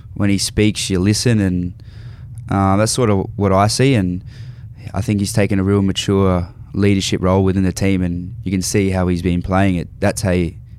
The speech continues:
he's been actioning it. Someone that I look to, uh, when we need something. <laughs> But,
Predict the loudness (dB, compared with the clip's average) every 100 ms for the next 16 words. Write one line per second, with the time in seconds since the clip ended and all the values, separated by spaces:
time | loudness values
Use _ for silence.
0 | -4 -2 0 0 0 -4 0 0 0 -4
1 | -14 -20 -18 -18 -18 -18 -18 -12 -2 0
2 | 2 2 4 4 4 0 0 0 0 -6
3 | -18 -20 -20 -20 -18 -18 -16 -6 -4 -2
4 | -2 0 2 2 2 2 2 2 0 -4
5 | -4 2 2 2 -10 -10 0 2 2